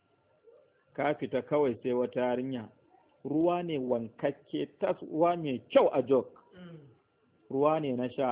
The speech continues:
an sha rage irin an watso sai ya taɓa ka, za ka fara tsaki, ko an ce ka yi haƙuri, wallahi ka yi ne, amma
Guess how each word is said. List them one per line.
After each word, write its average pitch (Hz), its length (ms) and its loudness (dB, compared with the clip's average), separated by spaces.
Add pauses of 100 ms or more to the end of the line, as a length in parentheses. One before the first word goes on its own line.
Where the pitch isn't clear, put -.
an 131 180 -4
sha 127 220 -2
rage 127 220 -2
irin 131 340 -2 (280)
an 139 340 -2
watso 135 500 2
sai 139 120 4
ya 127 60 2
taɓa 127 380 -2
ka, - 100 -14 (1400)
za 151 140 0
ka 156 100 -2
fara 139 260 2
tsaki, 113 460 -4 (560)
ko 185 100 8
an 185 160 0
ce 190 140 2
ka 160 100 0
yi 160 60 6
haƙuri, 135 260 2
wallahi 139 360 2
ka 127 140 2
yi 131 140 2
ne, 127 100 -4
amma 127 360 -6